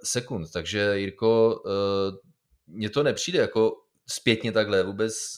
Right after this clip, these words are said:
jako žádné nedorozumění nebo nějaký zlý, eh,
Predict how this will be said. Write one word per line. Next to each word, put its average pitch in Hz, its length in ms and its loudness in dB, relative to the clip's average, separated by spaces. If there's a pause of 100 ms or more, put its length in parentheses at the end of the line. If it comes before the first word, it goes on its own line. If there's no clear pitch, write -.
(160)
jako 98 220 -10
žádné 104 420 0
nedorozumění 101 800 -6
nebo 101 340 -2 (600)
nějaký 101 420 -4
zlý, 101 640 -6
eh, 101 80 -4